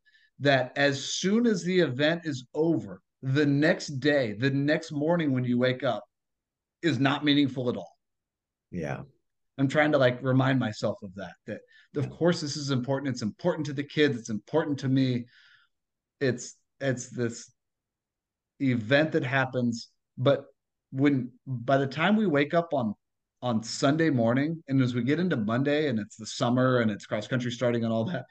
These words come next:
Speaker 1: it suddenly becomes, it goes from being the most important thing that it could ever be to within twenty-four, thirty-six, forty-eight hours,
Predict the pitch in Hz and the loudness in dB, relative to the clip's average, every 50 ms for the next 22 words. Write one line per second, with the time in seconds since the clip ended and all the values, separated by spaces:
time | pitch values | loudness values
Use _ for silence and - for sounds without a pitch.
0 | - - - - - - 170 170 165 - - 175 170 170 180 180 170 160 156 - | -20 -20 -20 -20 -12 -4 -4 -4 -4 0 2 2 2 4 2 2 2 0 0 2
1 | 160 143 139 135 - _ - 147 139 156 156 - - 151 147 143 127 120 123 127 | 0 0 0 0 -4 _ -8 -2 2 2 2 2 2 0 0 2 0 0 0 2
2 | 139 160 180 175 196 185 - - 170 160 156 139 151 147 143 131 120 120 117 - | 4 4 2 2 0 -4 -4 -4 -6 -6 -4 -2 0 2 2 2 2 0 0 -2
3 | 127 123 - - 139 139 160 160 143 139 147 139 131 123 120 - _ _ _ - | -4 -4 -2 -2 -2 0 0 0 0 2 2 2 2 0 -2 -4 _ _ _ -8
4 | - 139 131 127 127 139 127 120 123 - - _ _ _ _ _ _ - - - | -4 0 0 0 0 2 0 0 0 -4 -10 _ _ _ _ _ _ -14 -4 -2
5 | 147 160 165 160 - 156 151 143 135 127 127 147 143 139 147 135 127 143 123 123 | 0 0 0 0 0 -2 0 0 0 -2 -2 -4 -2 -2 -4 -4 -4 -6 -6 -8
6 | - - 139 135 131 135 127 120 113 113 113 113 107 104 104 - | -8 -6 -4 -2 0 0 0 0 2 2 2 0 0 -2 -6 -8